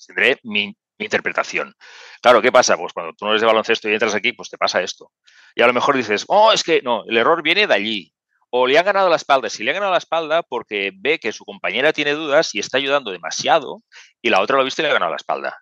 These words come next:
Y quien queda en la foto es la que ayuda demasiado porque no sé qué, ¿no? Claro, y estas cosas que son de tercera derivada,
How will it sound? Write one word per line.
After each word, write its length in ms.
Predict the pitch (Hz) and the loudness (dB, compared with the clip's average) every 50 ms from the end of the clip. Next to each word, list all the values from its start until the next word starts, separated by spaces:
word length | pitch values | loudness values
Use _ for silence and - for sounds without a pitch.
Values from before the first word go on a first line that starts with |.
| _ _ | _ _
Y 120 | - 95 - | -6 -4 -2
quien 180 | - 110 107 | -2 -2 -2
queda 360 | - 143 135 147 160 151 147 147 | 2 2 4 6 6 6 6 6
en 60 | 143 | 6
la 80 | 135 | 4
foto 400 | - - 165 170 - 160 170 175 | 4 4 0 -2 0 0 0 0
es 100 | 113 113 | 2 2
la 120 | 117 120 123 | 2 2 2
que 100 | - 110 | 2 0
ayuda 240 | 107 113 123 135 139 | 0 2 0 0 0
demasiado 480 | 135 131 127 - - 123 123 143 156 | 0 -2 -4 -4 -2 -4 -4 -4 -6
porque 260 | 139 123 107 - 107 | -8 -8 -6 -6 -6
no 100 | 90 87 | -6 -8
sé 180 | 80 - - - | -8 -14 -12 -10
qué, 120 | - 80 | -8 -8
¿no? 100 | 76 90 104 | -8 -4 -2
Claro, 180 | 117 104 - _ | 0 0 0 _
y 80 | - 127 | -4 -4
estas 240 | - - 151 - - | 0 0 0 -2 -2
cosas 300 | - 160 - 117 92 - | -4 -4 -4 -4 -6 -6
que 80 | 107 | -8
son 160 | - - 123 | -8 -6 -4
de 80 | 113 98 | -4 -4
tercera 340 | - 87 - - 120 127 135 | -4 -4 -2 0 2 2 4
derivada, 480 | 135 135 135 131 135 131 120 113 127 | 4 2 2 2 2 2 2 2 0